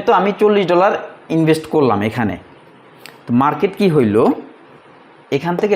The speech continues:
ডাউনে গেল আড়াই পার্সেন্ট, তখন আমি চল্লিশ ডলার ইনভেস্ট করলাম মূল ফান্ডের ছয় দশমিক পাঁচ পার্সেন্ট।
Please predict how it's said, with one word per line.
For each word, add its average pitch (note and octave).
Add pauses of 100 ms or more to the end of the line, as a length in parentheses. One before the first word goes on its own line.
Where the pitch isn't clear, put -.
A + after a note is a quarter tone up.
(120)
ডাউনে C3+
গেল A2+ (140)
আড়াই A#2+ (100)
পার্সেন্ট, G2 (160)
তখন C#3 (100)
আমি D#3 (120)
চল্লিশ F#3
ডলার C#3+ (100)
ইনভেস্ট A2+
করলাম A2+ (220)
মূল F#3 (100)
ফান্ডের C#3 (200)
ছয় A#2+
দশমিক D3 (100)
পাঁচ D3 (100)
পার্সেন্ট। G2